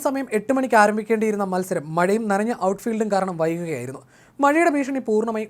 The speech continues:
ഒഴിഞ്ഞിട്ടില്ല. മാറ്റങ്ങളില്ലാതെയാണ് ഇരു ടീമുകളും കളത്തിലിറങ്ങുന്നത്. മഴയെ തുടർന്ന് മത്സരം ഉപേക്ഷിച്ചാൽ ഗ്രൂപ്പിൽ ഒന്നാം സ്ഥാനക്കാരായി എത്തിയ ഇന്ത്യക്ക് ഫൈനലിലേക്ക് മുന്നേറാം. ടോസ് നേടിയ ഇംഗ്ലണ്ട് ക്യാപ്റ്റൻ ജോസ് ബട്ട്ലർ ഇന്ത്യയെ ബാറ്റിംഗിന് വിടുകയായിരുന്നു. സൂപ്പർ എയ്റ്റ് റൗണ്ടിൽ ഓസ്ട്രേലിയയെ തോൽപ്പിച്ച അതേ ടീമുമായിട്ടാണ്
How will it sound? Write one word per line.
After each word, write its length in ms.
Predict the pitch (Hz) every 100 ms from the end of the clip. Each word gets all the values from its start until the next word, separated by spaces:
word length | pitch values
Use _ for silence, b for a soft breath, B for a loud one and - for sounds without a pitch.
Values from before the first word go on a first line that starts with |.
| 170
ഒഴിഞ്ഞിട്ടില്ല. 400 | 185 175 143 139 160
മാറ്റങ്ങളില്ലാതെയാണ് 720 | 175 208 226 208 220 214 151 -
ഇരു 100 | 196 214
ടീമുകളും 320 | 196 185 185
കളത്തിലിറങ്ങുന്നത്. 580 | 170 160 151 127 131 135 - - 160
മഴയെ 240 | 185 226 226
തുടർന്ന് 280 | 214 208 202
മത്സരം 300 | 190 190 220 185
ഉപേക്ഷിച്ചാൽ 400 | 202 202 170 160 b b b 190
ഗ്രൂപ്പിൽ 260 | 226 262 - 208
ഒന്നാം 240 | 240 269
സ്ഥാനക്കാരായി 500 | 262 247 226 233 220
എത്തിയ 160 | 208 208 180
ഇന്ത്യക്ക് 280 | 190 196 196
ഫൈനലിലേക്ക് 480 | 190 180 196 190 156 151
മുന്നേറാം. 320 | 139 131 - - b b b -
ടോസ് 280 | 302 320 330
നേടിയ 220 | 320 311 233
ഇംഗ്ലണ്ട് 340 | 220 240 240 -
ക്യാപ്റ്റൻ 300 | 196 190 196 156
ജോസ് 260 | 196 208 190
ബട്ട്ലർ 260 | 190 175 185 175
ഇന്ത്യയെ 240 | 180 196 180
ബാറ്റിംഗിന് 360 | 185 190 202 170
വിടുകയായിരുന്നു. 420 | 147 139 127 131 - b b b -
സൂപ്പർ 260 | 262 269 262
എയ്റ്റ് 180 | 247 233
റൗണ്ടിൽ 280 | 240 226 226 - 180
ഓസ്ട്രേലിയയെ 420 | 185 226 214 214
തോൽപ്പിച്ച 300 | 208 196 208 208 190
അതേ 140 | 254 269
ടീമുമായിട്ടാണ് 500 | 233 220 196 165